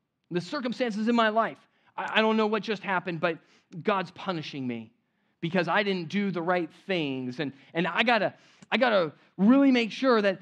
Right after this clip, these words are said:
that I appease this wrathful and just God. And listen, you can't handle God's wrath.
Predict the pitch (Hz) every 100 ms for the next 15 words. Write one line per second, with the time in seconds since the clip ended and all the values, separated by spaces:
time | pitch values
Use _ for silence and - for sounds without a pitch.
0 | - 196 196 214 180 - - 196 190 -
1 | 311 277 220 190 214 196 175 156 196 233
2 | 196 - - 202 185 165 139 202 208 -
3 | 165 220 196 170 151 151 147 - - _
4 | _ _ _ _ _ _ _ _ _ _
5 | _ _ _ _ _ _ _ _ _ -
6 | 151 - 123 156 170 170 123 147 139 123
7 | 110 110 104 104 87